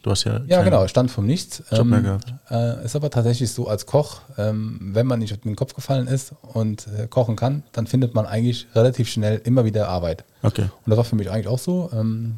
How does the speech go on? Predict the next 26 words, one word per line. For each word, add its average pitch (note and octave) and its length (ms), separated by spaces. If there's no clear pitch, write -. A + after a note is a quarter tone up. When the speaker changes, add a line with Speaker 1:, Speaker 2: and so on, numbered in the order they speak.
Speaker 2:
damals, A2 440
äh, F#2+ 380
ähm, F#2+ 280
in G2 80
Bendorf B2+ 420
hatte A#2 160
jemand, A#2+ 400
der G2+ 140
in G2 260
Hamburg C#3 240
ein A2+ 100
Restaurant A#2 400
hatte, C#3 380
hatte A2+ 180
sich A2 220
mit G#2+ 160
irgendeinem B2 260
anderen, C3+ 440
keine F#2 380
Ahnung, G2+ 260
Cateringbetrieb B2 840
in G#2 160
Bendorf A#2 520
das - 180
Schloss - 540
angemietet. G2 880